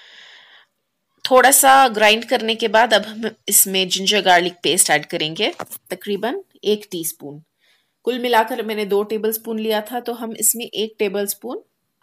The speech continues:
कोफ्ते में ऐड करेंगे और एक टेबलस्पून करी में ऐड करेंगे।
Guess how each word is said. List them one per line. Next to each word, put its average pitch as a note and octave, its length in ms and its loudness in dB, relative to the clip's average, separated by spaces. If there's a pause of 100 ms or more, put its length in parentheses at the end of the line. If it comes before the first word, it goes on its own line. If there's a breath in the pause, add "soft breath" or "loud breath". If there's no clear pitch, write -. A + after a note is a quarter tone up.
(100)
कोफ्ते G3+ 320 -4
में G#3 120 -4
ऐड G3+ 160 -6
करेंगे G3+ 360 -8
और G3+ 320 -8
एक F#3+ 220 -8
टेबलस्पून F#3+ 540 -8
करी D#3 280 -6
में D3 100 -8
ऐड A#2 140 -10
करेंगे। C#2+ 400 -20